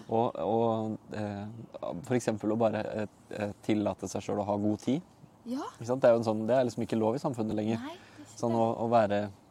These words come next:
Speaker 2: Langsomt.
Speaker 1: ute en, eh, ja, ute en, eh, halvtime før et eller annet man skal, og så,
Speaker 2: Ja.
Speaker 1: ja, ok, ja, sånn, og så ikke da bli sittende på telefonen, men bare sånn, ja, kjede seg, liksom,
Speaker 2: Ja.
Speaker 1: kanskje
Speaker 2: Ja,
Speaker 1: øve seg på å
Speaker 2: rett og
Speaker 1: kjede seg
Speaker 2: slett.
Speaker 1: litt mer.
Speaker 2: Ja, ja, veldig.
Speaker 1: Men det er veldig, det er på en måte,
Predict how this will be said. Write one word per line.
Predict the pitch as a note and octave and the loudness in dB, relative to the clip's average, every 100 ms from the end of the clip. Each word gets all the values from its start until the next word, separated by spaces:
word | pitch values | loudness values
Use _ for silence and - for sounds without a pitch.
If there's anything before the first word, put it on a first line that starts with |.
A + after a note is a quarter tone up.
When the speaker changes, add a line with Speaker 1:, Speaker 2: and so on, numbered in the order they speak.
| - - - - | -20 -20 -20 -20
Speaker 2:
Langsomt. | A#3+ G#3+ G3 A3 A#3 | -18 -18 -18 -4 0
Speaker 1:
ute | A2+ - - G#2+ | 0 -2 -6 -6
en, | G#2+ G#2+ G#2+ | -4 -4 -4
eh, | G#2+ G#2 G#2+ G#2+ G#2+ G#2 - - - - - - - | -4 -6 -8 -8 -10 -14 -20 -20 -20 -20 -20 -6 2
ja, | C#3 | 4
ute | B2+ A2+ - | 4 0 0
en, | A2 A2 | -2 -2
eh, | G#2+ G#2+ A2 | -2 -2 2
halvtime | A2+ - G2 G2+ G2 | 0 0 -2 -2 -4
før | G#2+ G#2 | -2 -2
et | G#2 | -4
eller | - G#2 | -4 -6
annet | - | -4
man | A2 | -6
skal, | - C#3 B2+ | 4 4 4
og | |
så, | - | 2
Speaker 2:
Ja. | - | 0
Speaker 1:
ja, | F#3 - | 0 0
ok, | - | -4
ja, | - E3+ G3+ | -6 -8 -10
sånn, | - E3+ | -10 -8
og | D#3 | -4
så | - B2 | 0 0
ikke | B2+ B2 | 2 2
da | A#2 A2 - - - - - - | 4 4 -2 -18 -20 -20 -20 -10
bli | A2+ | -6
sittende | A#2+ A2 G2+ | -6 -6 -8
på | F#2+ | -6
telefonen, | G#2+ G2 G#2 G#2+ | -6 -4 -4 0
men | |
bare | A2 | 0
sånn, | G#2 A#2+ | 0 -4
ja, | F#3+ A2 - | -6 -8 -8
kjede | - B2+ F#2 | 0 2 2
seg, | - - - - | -6 -12 -16 -10
liksom, | C3 | -6
Speaker 2:
Ja. | C#4+ | -4
Speaker 1:
kanskje | B2+ A#2+ B2 - - | -4 -6 -10 -12 -10
Speaker 2:
Ja, | B3 C#4 C4 | -8 -8 0
Speaker 1:
øve | C#3 G#2+ | 2 2
seg | G#2+ | -2
på | A2+ | -2
å | |
Speaker 2:
rett | |
og | - | 2
Speaker 1:
kjede | - | 2
seg | G3+ | 0
Speaker 2:
slett. | G2 | -6
Speaker 1:
litt | G2 | -4
mer. | B2+ D3+ - | -4 -4 -6
Speaker 2:
Ja, | A#3 A#3 | -10 -10
ja, | C4 A#3 | -12 -12
veldig. | A3 G3+ G3 A3 - - - | -12 -14 -16 -18 -20 -18 0
Speaker 1:
Men | A#2+ | 6
det | B2+ | 8
er | |
veldig, | C3+ C3 G#2+ G#2 B2 B2+ B2+ B2+ G2 A2 - | 8 6 6 4 4 6 4 2 0 -2 0
det | A2 | 2
er | A#2+ | 2
på | |
en | B2+ | 0
måte, | A2 A2+ A2+ A2+ A2+ | -2 2 2 2 -2